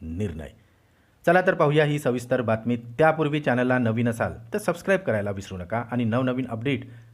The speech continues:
मिळविण्यासाठी बेल आयकॉनला प्रेस करायलाही विसरू नका. ही अत्यंत आनंदाची बातमी आपल्या सहकारी मित्रांना शेअर करून व्हिडिओतील माहिती आवडल्यास लाईक करायलाही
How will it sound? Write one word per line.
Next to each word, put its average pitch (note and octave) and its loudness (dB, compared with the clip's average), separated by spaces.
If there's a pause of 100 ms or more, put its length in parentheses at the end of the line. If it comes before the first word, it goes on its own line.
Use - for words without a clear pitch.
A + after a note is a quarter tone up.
(100)
मिळविण्यासाठी D#3 4
बेल C3+ 0
आयकॉनला F#2+ 0
प्रेस A2+ -6
करायलाही F#2+ -4
विसरू F#2 -10
नका. D#2+ -12
ही - -6
अत्यंत G3+ 2
आनंदाची C#3+ 0
बातमी B2+ -2
आपल्या B2 -2
सहकारी A2 -2
मित्रांना G#2+ -4 (260)
शेअर A#3 2
करून G#2 -2 (500)
व्हिडिओतील A3+ 4
माहिती D#3 2
आवडल्यास A#2 0
लाईक A#2+ -2
करायलाही F2+ -4